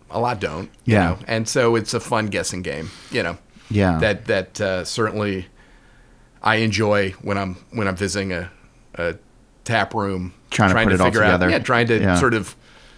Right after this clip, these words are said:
Speaker 1: dissect, uh, you know, what, what's in the glass in front of me, you know, but, but in a fun way. It's not, eh, you know,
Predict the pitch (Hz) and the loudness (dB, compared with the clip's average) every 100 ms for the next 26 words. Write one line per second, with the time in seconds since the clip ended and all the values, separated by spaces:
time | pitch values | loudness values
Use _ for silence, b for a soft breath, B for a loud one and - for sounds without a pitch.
0 | b b - 120 113 - 120 107 - - | b b -6 0 2 2 2 0 -2 -2
1 | 113 104 101 98 92 92 - 156 127 95 | 0 2 2 0 -2 -6 -6 0 2 0
2 | 95 - - _ _ - 104 110 107 113 | -2 -12 -20 _ _ -10 0 2 2 0
3 | 110 104 107 98 98 87 - - 78 78 | 0 0 -4 -4 -4 -4 -4 -8 -10 -10
4 | 71 62 - B B - 214 190 330 - | -10 -12 -14 B B 0 2 4 2 2
5 | 262 240 226 240 214 104 - 104 110 160 | 4 6 4 2 0 0 -2 -4 0 2
6 | 135 127 - B B B B B - - | 2 0 -8 B B B B B -12 -10
7 | - - 120 85 104 | -10 -6 -4 -4 -6